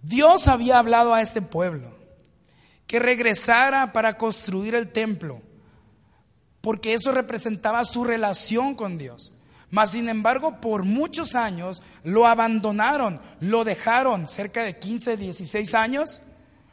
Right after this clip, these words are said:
lo dejaron ahí. Se olvidaron de esto.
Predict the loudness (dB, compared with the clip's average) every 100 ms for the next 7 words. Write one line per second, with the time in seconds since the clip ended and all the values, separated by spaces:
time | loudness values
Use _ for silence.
0 | _ -4 -4 0 0 2 -2 -4 -8 -16
1 | -20 _ _ _ _ _ _ _ -10 2
2 | 4 4 2 2 2 4 2 -2 -4 -4
3 | -6 -10 -16